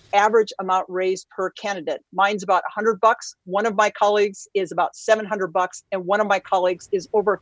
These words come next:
five thousand dollars per contribution. So Oregonians really care about campaign finance, care about following the money. That's also been a challenge. So making sure that Orstar,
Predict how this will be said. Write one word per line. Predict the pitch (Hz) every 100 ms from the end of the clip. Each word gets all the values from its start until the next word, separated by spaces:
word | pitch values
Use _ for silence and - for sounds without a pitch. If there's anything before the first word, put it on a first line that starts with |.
| _
five | 196 202 202
thousand | 196 190 180 175
dollars | 180 175 170 - _
per | - 214
contribution. | - 190 175 165 170 156 156 147 _ _ _ _
So | - 233 202 - _ -
Oregonians | 233 269 247 233 220 202
really | 202 214 208
care | - 208 202
about | 175 170 -
campaign | - 165 175
finance, | 170 202 226 247 247
care | - 190
about | 175 - -
following | 180 180 185 175
the | 165
money. | 175 208 208
That's | 175 -
also | 185 190 -
been | 202 202
a |
challenge. | 185 208 196 202 202 - _ -
So | 214 196
making | 220 262 269
sure | - 240 220 190
that | 180 -
Orstar, | 190 214 - - 202 190